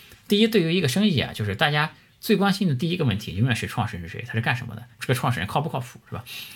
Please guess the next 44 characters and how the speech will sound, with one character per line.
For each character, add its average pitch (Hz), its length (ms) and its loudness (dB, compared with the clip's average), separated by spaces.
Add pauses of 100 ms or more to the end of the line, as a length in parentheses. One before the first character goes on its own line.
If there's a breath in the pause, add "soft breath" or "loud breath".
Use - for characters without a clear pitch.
(140 loud breath)
这 131 120 2
个 117 80 6
第 214 160 6
二 185 100 6
呢， 92 140 4
你 85 120 -4
在 135 140 -2
实 131 220 -2
际 156 260 0 (220 loud breath)
和 147 160 -2
V 175 120 2
C 208 160 2
聊 165 140 0
的 - 80 -10
时 - 80 -12
候 - 140 -10
啊， - 100 -14 (240 loud breath)
这 131 160 2
个 104 100 4
V 151 140 2
C， 185 360 0 (320 loud breath)
嗯， - 360 0
他 143 160 2
第 151 160 -2
一 147 60 2
句 147 80 0
话 120 320 0 (260)
也 92 320 0
往 92 180 0
往 123 140 2
是， 82 400 -4
哎， - 220 -8
先 123 200 4
介 120 120 2
绍 107 140 2
一 - 20 -2
下 104 100 -2
你 92 80 -4
的 - 100 -8
团 - 200 -4
队 135 160 2
吧， 123 100 -10
对 87 80 -6
吧？ - 80 -8